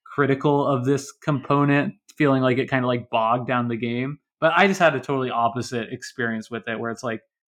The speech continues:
I think I was playing with a group of, you know, people that were engaged and, like, thinking ahead about what they kind of were gonna do. So, you know, it would sort of be like the person would do their main action and finish,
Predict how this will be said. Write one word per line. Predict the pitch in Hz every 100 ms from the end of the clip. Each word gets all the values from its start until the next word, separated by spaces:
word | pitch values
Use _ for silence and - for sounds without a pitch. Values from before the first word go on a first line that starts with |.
| _
I | -
think | 143 147
I |
was | 135 131
playing | - 139 139 135
with | 131 135
a |
group | 117 131 123
of, | 127 123 _ _ _
you | 131
know, | 120
people | - 120 131
that | 135 156
were | 180
engaged | 185 196 214 127 - -
and, | 139 120
like, | 113 - - _ _ _
thinking | 123 123 143 143
ahead | 131 151
about | 135 147 135
what | 139 139
they | 135
kind | 143 139
of | 127
were | 127
gonna | 139 135
do. | 139 151 127 127 - -
So, | - 131 123 120 - _ _
you | 131
know, | 120
it | 120 135
would | 131
sort | - 143 131
of | 120
be | 131
like | 123 120
the | 127
person | 123 123 135
would |
do | 131
their | 131
main | 131 135
action | 135 139 - 139
and | 123 117
finish, | 180 160 156